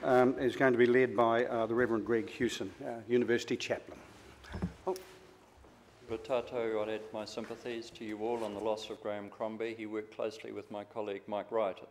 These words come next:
Speaker 2: the Polytech over those years, and, um, Mike sadly passed away at a similar age. So, um, tomorrow you'll gather to remember,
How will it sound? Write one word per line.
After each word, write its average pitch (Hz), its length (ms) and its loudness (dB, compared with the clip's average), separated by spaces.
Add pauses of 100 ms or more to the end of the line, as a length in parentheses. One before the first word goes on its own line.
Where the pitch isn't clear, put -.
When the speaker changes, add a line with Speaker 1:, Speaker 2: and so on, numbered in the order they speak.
Speaker 2:
the - 60 -20
Polytech 101 580 -10
over 95 220 -8
those 95 280 -10
years, 101 360 -12 (200)
and, 98 280 -18
um, 101 140 -10 (680)
Mike 101 240 -10
sadly 104 320 -6
passed 104 380 -8
away 110 240 -2
at 92 80 -4
a 90 40 -16
similar 101 460 -6
age. 92 320 -6 (100)
So, 95 220 -6 (880)
um, 98 380 -10 (180)
tomorrow 107 320 -4
you'll 98 200 -6
gather 101 320 -4
to - 180 -10
remember, 98 520 -6